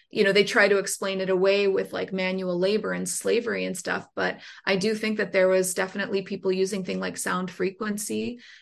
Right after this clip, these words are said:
to build and move things. Um, and that there was also probably, like, those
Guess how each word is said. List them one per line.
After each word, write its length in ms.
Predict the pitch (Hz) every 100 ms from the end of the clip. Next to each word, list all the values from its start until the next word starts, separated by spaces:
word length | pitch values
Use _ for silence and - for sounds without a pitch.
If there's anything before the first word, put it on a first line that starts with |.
| _
to 220 | - 214
build 400 | 170 185 185 208
and 200 | 202 180
move 280 | 185 202 214
things. 580 | - 220 220 220 220 -
Um, 400 | 185 180 180 180
and 220 | 185 190
that 140 | 185 185
there 120 | 190
was 140 | 190
also 340 | 185 185 - 196
probably, 540 | 190 185 190 196 196
like, 240 | 190 175
those 340 | 180 185 185